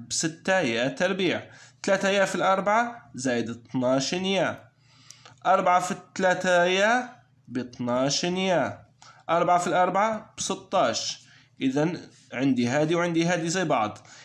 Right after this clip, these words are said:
إذا ستة يا تربيع زائد اثناش يا زائد اثناش يا زائد أربعة وعشرين يا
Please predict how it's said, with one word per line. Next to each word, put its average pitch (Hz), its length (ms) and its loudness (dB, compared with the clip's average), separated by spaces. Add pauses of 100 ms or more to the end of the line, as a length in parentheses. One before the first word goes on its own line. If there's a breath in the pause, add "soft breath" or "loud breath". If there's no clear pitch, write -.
(160 loud breath)
إذا 127 220 -2
ستة - 480 -4
يا 131 220 2
تربيع 139 680 -2
زائد 156 240 2
اثناش 208 480 0
يا 185 280 2
زائد 175 240 0
اثناش 180 360 -2
يا 196 200 0 (300 loud breath)
زائد 117 360 -4
أربعة 110 360 -2
وعشرين 170 500 -4
يا 175 340 0